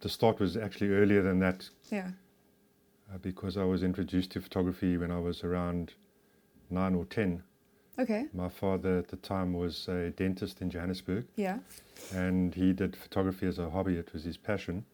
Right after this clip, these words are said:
Speaker 1: And he used my bedroom as his darkroom.
Speaker 2: Oh, wow. Okay. So you
Speaker 1: So
Speaker 2: sort of lived within
Speaker 1: Yes, so
Speaker 2: that world.
Speaker 1: so I remember quite clearly how he would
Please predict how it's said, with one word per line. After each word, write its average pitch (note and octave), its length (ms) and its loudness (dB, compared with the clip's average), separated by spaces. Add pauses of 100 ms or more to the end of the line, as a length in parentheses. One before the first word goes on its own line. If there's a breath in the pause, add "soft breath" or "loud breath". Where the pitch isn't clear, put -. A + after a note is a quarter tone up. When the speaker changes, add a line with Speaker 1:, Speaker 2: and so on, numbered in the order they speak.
(1080 soft breath)
Speaker 1:
And G#2 680 2
he - 320 -4
used A2 600 4
my G2+ 320 4 (140)
bedroom G2+ 320 4
as F#2 120 4
his F2+ 120 2
darkroom. F#2+ 480 2 (680)
Speaker 2:
Oh, G#3 100 0
wow. E3 400 -2
Okay. D3+ 260 -8 (180)
So - 160 -2
you G3 160 8
Speaker 1:
So F#3+ 100 8
Speaker 2:
sort G3 120 6
of F3+ 200 2
lived F3+ 680 6
within E3 800 6
Speaker 1:
Yes, G2+ 340 8
so - 140 2
Speaker 2:
that G2 220 8
world. F#2 420 2 (140)
Speaker 1:
so G2 560 2
I G2 140 -4
remember G2 480 4 (140)
quite G#2+ 260 4
clearly F#2 580 6
how F#2 240 2
he F2+ 200 4
would F#2 300 -2